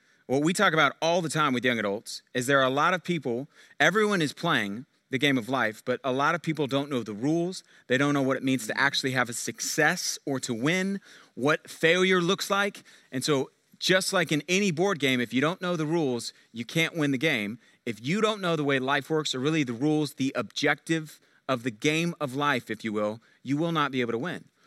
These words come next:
Speaker 2: Hmm.
Speaker 1: And you may be thinking to yourself, "No, I wanna know what success looks like or thinks like." And so wherever you are listening right now, I just want you to think about, like, what is a successful life to you look like?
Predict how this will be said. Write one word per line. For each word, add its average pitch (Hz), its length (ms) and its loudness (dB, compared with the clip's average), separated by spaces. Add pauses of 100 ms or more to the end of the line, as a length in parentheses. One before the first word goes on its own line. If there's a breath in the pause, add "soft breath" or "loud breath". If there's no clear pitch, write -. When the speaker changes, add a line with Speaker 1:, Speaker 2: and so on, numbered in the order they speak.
(160 soft breath)
Speaker 2:
Hmm. 139 80 -6
Speaker 1:
And 143 80 4
you 190 80 6
may 202 60 6
be 156 120 2
thinking 185 240 0
to 143 60 4
yourself, 131 320 0
"No, 170 100 -2
I 165 100 0
wanna 202 160 -2
know 165 40 -2
what 143 180 -6
success - 520 -4 (400)
looks 165 320 0
like 156 320 2
or 120 80 -8
thinks 160 280 -6
like." 156 220 0
And 110 100 -6 (240 loud breath)
so 135 300 2
wherever 151 340 2
you 190 180 4
are 165 320 2
listening 175 360 0
right 147 140 4
now, 131 260 2
I 143 60 0
just 226 180 0
want 208 120 -2
you 151 40 0
to 131 60 -2
think 156 140 -2
about, 120 140 2
like, 113 160 -2
what 147 320 0
is 214 200 -6
a 170 40 -2
successful 147 640 -4
life 113 280 -2
to - 120 -12
you 110 100 -4
look 101 220 -8
like? 82 300 -14